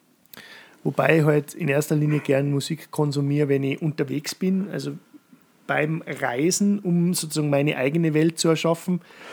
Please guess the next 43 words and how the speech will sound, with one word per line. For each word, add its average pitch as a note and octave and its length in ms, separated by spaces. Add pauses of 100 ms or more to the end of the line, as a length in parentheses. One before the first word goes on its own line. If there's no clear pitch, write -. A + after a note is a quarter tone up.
(140)
weil - 200
man, - 140
keine - 300
Ahnung, D#3 280
im D#3+ 300
Zug F3+ 440
oder D#3 260
im D3+ 160
Bus - 400
oder D3 320
irgendwo D#3 300
im D#3 100
Auto, D3 540
im D3 240
Van C#3+ 440
zum D#3 540
vierhundertsten D3+ 720
Mal C#3+ 320 (520)
alles C#3+ 320
rund D#3 200
um D#3 100
und D3+ 160
um D3+ 300
so D3+ 100
ein C#3+ 40
bisschen D3 160
auf C#3+ 120
die D3 120
Nerven C#3+ 300
geht F3+ 240
und D#3+ 140
dann D3 220
hast D3 240
du D#3+ 60
halt D3+ 120
die D#3 60
Kopfhörer D#3 400
drauf D3 260
und D3 100
alles C#3+ 120
ist C#3 160
gut. F#3+ 220 (720)
Ähm, E3 380